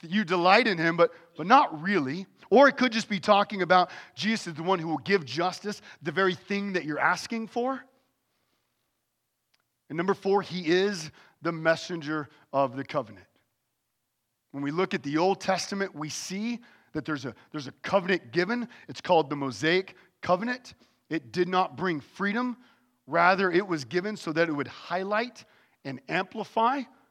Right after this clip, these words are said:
the sinfulness of man. And what it communicates is that we need a new covenant, a better covenant. This is what Jeremiah thirty-one, Ezekiel thirty-six all communicates that we need a new covenant,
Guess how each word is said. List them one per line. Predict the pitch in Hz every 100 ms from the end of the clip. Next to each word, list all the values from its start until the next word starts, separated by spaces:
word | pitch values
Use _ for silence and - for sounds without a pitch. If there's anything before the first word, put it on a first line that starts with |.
| _ _
the | 143
sinfulness | 139 - 202 196 202 196 202 -
of | 143
man. | 151 175 226 262 _ _ _ _ _ _ _ _ -
And | 170
what | 202
it | 196 -
communicates | 170 180 202 - 208 208
is | 147
that | 160
we | 143 185
need | 196 190 -
a | 143
new | 131 139 190 -
covenant, | - 208 233 240 - -
a | 147
better | 123 - 170 175 226
covenant. | - 202 233 240 - -
This | 151 143
is | 147
what | 175 131
Jeremiah | 156 165 175 170
thirty-one, | 151 170 175 180 160 170 175 - - 131
Ezekiel | 123 180 185 175
thirty-six | - 165 165 175 - 180 - - -
all | 156 185 190
communicates | - 165 180 185 196 185 - -
that | 135
we | 131 190 208
need | 180 190 196 - - -
a | 139
new | 127 135 156 190 202 208 185 - _ -
covenant, | 185 170 135 117 -